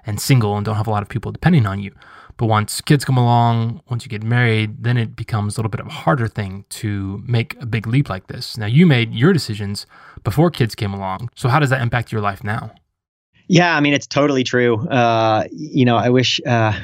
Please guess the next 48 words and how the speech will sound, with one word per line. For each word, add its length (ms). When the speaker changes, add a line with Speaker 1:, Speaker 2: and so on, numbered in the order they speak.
Speaker 2:
<laughs> 180
I 80
wish 320
my 160
parents 400
would 120
have 120
sat 200
me 80
down 220
and, 200
and, 240
like, 220
really 480
pounded 340
on 140
me 100
for 140
a 80
while 240
about 240
how 220
big 380
of 100
a 40
change 500
kids 320
make 300
in 80
your 120
life, 440
and, 240
uh, 180
you 120
know, 180
all 200
the 80
good 180
and 200
bad 220
mixed 280
in 120
there. 200
Like, 180
it's, 320
it's 180
just 180
different, 380